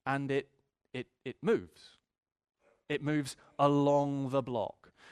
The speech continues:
So the presence literally moves from the past all the way along, well, from one end of the block to the other. This is another model. How does this do?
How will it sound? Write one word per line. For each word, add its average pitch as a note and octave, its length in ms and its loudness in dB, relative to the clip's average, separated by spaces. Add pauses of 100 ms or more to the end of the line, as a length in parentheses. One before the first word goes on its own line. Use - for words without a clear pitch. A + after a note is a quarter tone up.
So E3+ 100 0
the E3 80 2
presence G3 460 0
literally F3+ 420 2
moves D#3+ 360 -2
from D#3+ 460 -2
the E3 80 0
past C#3+ 580 -4 (200)
all C#3 220 0
the D3 80 0
way C3 500 0 (320)
along, A#2+ 580 -4
well, E2+ 180 -6
from C#3+ 160 -4
one D#3 120 6
end D#3 160 2
of C#3+ 60 -6
the C3 80 -6
block B2+ 320 -2 (120)
to C3 260 -6
the A2+ 160 -8
other. G#2 240 -8 (580)
This G#2 160 -12
is G#2 80 -8
another G#2 240 -8
model. G2+ 320 -10 (760)
How D#3+ 160 -4
does C3 120 -4
this G3+ 180 0
do? G#3 280 2